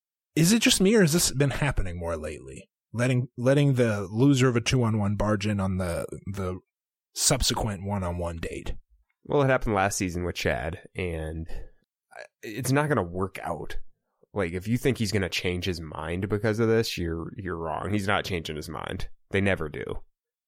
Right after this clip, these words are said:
Speaker 1: You think you're gonna save face. You're not gonna save face. You're only gonna look worse.
Speaker 2: No.
Speaker 1: Just fade off,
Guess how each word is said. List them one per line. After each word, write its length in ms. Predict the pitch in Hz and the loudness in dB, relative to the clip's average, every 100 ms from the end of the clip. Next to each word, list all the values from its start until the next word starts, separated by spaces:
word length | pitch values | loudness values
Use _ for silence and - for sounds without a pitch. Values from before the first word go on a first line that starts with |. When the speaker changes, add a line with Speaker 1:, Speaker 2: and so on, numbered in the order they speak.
| _ - | _ -6
Speaker 1:
You 220 | 123 139 | 2 2
think 260 | - 233 | 4 2
you're 100 | 180 | 4
gonna 160 | 143 120 | 4 4
save 280 | 104 104 92 | 2 2 0
face. 320 | - 85 - | -2 -2 2
You're 80 | 139 | 2
not 180 | 123 - | 2 -2
gonna 180 | - 65 | -8 -6
save 240 | - 67 | -6 -6
face. 320 | - - - | -10 -8 -2
You're 160 | 123 127 | 2 2
only 200 | 107 87 | 2 -2
gonna 220 | 80 71 | -6 -8
look 160 | - - | -8 -10
worse. 380 | - - - - | -10 -8 -8 -8
Speaker 2:
No. 140 | - | -8
Speaker 1:
Just 240 | - 170 - | 0 2 2
fade 320 | - 123 117 | 0 2 2
off, 340 | 95 92 - | 0 -2 -4